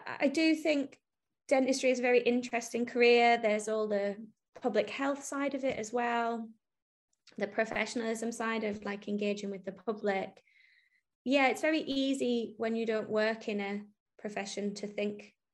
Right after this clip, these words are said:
you know what it is. I'm very guilty of it in, in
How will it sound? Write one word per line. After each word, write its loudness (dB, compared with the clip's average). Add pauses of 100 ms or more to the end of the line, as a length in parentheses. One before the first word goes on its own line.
(160)
you 0
know 0
what 2
it 0
is. 4
I'm 4
very 6
guilty 0
of -2
it 0
in, -2 (220)
in -4